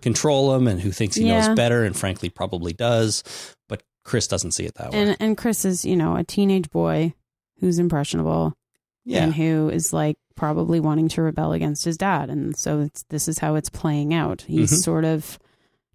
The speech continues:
Speaker 2: not wanting to agree with Travis on anything.
Speaker 1: Right.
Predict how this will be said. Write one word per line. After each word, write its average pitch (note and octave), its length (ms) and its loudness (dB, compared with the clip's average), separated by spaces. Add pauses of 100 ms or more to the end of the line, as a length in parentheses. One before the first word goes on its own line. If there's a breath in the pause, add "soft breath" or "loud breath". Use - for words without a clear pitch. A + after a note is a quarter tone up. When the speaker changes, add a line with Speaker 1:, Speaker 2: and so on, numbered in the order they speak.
Speaker 2:
not E3 220 0
wanting E3 460 4
to D#3+ 260 0
agree E3 320 0
with - 340 -2 (220)
Travis D#3 400 0
on D3+ 160 2
anything. C#3+ 500 -4 (100)
Speaker 1:
Right. G2+ 280 -2